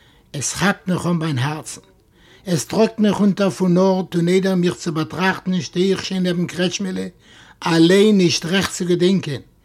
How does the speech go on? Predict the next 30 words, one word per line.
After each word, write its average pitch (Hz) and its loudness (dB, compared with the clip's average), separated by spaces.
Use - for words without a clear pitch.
ווארום 175 6
האב 208 4
איך 185 0
מיר 180 2
דא 160 2
גענומען? 214 2
עפעס 180 2
געפיקט 180 2
האט 226 2
מיר 180 2
אלץ 202 -2
אין 180 0
קאפ. 180 2
אן 151 0
אייגענער, 156 2
אן 135 0
אייגענער. 143 2
א 135 -2
קשיא 202 0
אויף 185 2
א 185 0
מעשה, 170 0
אפשר 220 0
עס 190 0
גאר 202 2
א - 4
מענדל 180 4
אין 226 6
א 226 2
סכנה? 233 -2